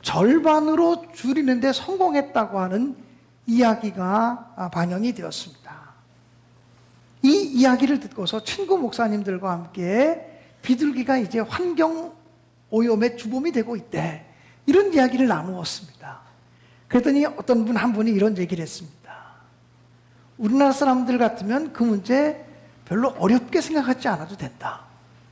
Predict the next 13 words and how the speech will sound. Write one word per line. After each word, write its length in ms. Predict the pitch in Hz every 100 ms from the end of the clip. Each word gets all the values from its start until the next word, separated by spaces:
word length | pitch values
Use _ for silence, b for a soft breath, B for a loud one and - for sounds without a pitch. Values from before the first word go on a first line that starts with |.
| _ - b b
소문만 760 | - - 381 415 415 349 339 -
잘 320 | 185 226 254
퍼뜨리면 720 | - 294 - 233 175 170 226 - B B B B -
비둘기가 460 | 233 302 302 277
한순간에 580 | - 370 320 349 302 254
다 120 | 214
사라진다." 680 | - 214 185 160 - 131 - - - B B B B
그래서 220 | 302 269
"어떤 320 | - - 370
소문을 360 | 320 339 311 349
퍼뜨리면 500 | 302 311 320 311 285
되느냐"고 440 | 220 220 214 202
물었더니 640 | 185 170 - 175 160 196